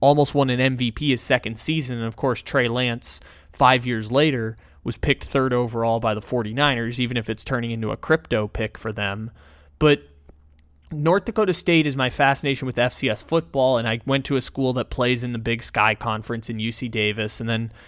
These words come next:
now live outside of Sacramento State. And what I think is super interesting about this Troy Taylor story is Sacramento State has been a terrible football team for years and years and years. And this is really interesting given the fact that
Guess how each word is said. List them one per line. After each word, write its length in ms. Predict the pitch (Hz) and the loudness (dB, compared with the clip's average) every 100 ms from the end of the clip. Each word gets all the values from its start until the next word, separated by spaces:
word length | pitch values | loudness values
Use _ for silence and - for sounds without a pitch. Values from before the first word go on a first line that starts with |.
| - | -10
now 240 | 131 127 131 | 0 2 2
live 260 | 123 123 | 0 2
outside 440 | 120 113 - 117 110 | 0 0 0 0 0
of 60 | |
Sacramento 480 | - 113 - 110 101 | -2 -2 -2 -6 -6
State. 360 | - 214 214 - | -2 0 0 -2
And 100 | 135 | -4
what 120 | 143 | -2
I 60 | 143 | -2
think 300 | - 190 196 | -2 -4 -2
is 160 | 165 - | -4 -4
super 360 | 175 170 156 143 | -6 -6 -6 -6
interesting 420 | 156 160 - 135 | -6 -6 -6 -2
about 200 | 127 123 | -2 -2
this 160 | 123 | -6
Troy 240 | - 131 117 | -4 -4 -2
Taylor 340 | - 143 131 | 0 0 0
story 340 | 123 120 113 110 | -4 -6 -4 -4
is 220 | 110 - - - - - | -6 -10 -20 -20 -20 -8
Sacramento 580 | - 202 254 262 220 | 2 2 2 0 -2
State 380 | 190 - 165 151 | -2 0 2 2
has 120 | 139 | -2
been 180 | 123 135 | 0 0
a 100 | 117 | -2
terrible 640 | - - 160 156 139 127 113 | -6 -4 0 2 2 0 -2
football 480 | 127 - 107 95 | -2 -4 -2 -2
team 440 | - 110 - 123 123 - - - | -4 -10 -12 -14 -16 -20 -20 -16
for 300 | - 143 131 | -2 0 2
years 420 | 131 165 175 160 | 0 2 2 2
and 160 | 147 135 | -2 -2
years 240 | 131 120 | -2 -2
and 160 | 117 110 | -4 -6
years. 560 | 110 - - - - - - - - - | -6 -6 -12 -18 -20 -20 -20 -20 -8 0
And 160 | 180 | 4
this 120 | 254 294 | 6 4
is 160 | 233 | 0
really 240 | 233 190 170 | 0 2 0
interesting 520 | 214 220 - 160 131 | -2 -4 -4 -4 0
given 300 | 160 165 160 | 0 0 -2
the 80 | 156 | -2
fact 420 | - 123 127 - | 0 2 2 0
that 380 | 131 117 113 | -2 0 -2